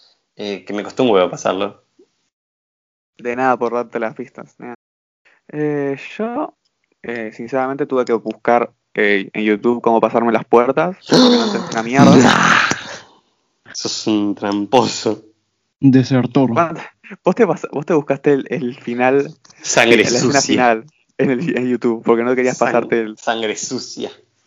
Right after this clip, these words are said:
Speaker 2: Tommy, vos no te pasaste el juego entero,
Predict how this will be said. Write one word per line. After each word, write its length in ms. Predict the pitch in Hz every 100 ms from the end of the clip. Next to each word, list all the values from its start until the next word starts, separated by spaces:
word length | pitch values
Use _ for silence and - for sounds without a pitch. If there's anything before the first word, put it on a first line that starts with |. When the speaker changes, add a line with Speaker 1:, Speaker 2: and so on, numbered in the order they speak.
| - - -
Speaker 2:
Tommy, 360 | 127 127 156 175 _ _ -
vos 160 | 131
no 80 | 170
te 80 | 170
pasaste 320 | 135 143 135
el 40 | -
juego 160 | 135
entero, 360 | 131 185 -